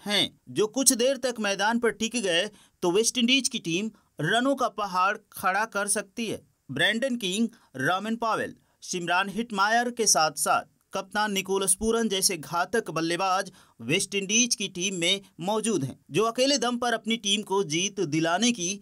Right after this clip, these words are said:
क्षमता रखते हैं। दूसरी तरफ बात करें भारतीय टीम की, तो जबरदस्त फॉर्म में चल रहे ऋषभ पंत और संजू सैमसन एक बार फिर वेस्ट इंडीज के गेंदबाजों की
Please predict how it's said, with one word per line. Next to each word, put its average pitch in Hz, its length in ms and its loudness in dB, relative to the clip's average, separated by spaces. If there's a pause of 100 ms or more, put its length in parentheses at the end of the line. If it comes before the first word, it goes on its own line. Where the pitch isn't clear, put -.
(140)
क्षमता 185 400 -2
रखते 170 320 -2
हैं। - 320 -4
दूसरी 233 500 0
तरफ 311 200 -2
बात 247 280 -2
करें 294 220 0
भारतीय 226 500 2
टीम 226 260 0
की, 196 260 -4
तो 220 160 2
जबरदस्त 190 560 -2 (100)
फॉर्म 202 160 0
में 220 100 -2
चल 196 220 0
रहे 190 320 0
ऋषभ 180 500 0
पंत 165 380 -4 (220)
और 175 160 0
संजू 190 320 -2
सैमसन 202 520 2 (340)
एक 214 200 2
बार 214 180 -2
फिर 262 200 4
वेस्ट 214 280 -2
इंडीज 226 280 -2
के 208 120 0
गेंदबाजों 170 560 -2
की 208 300 -2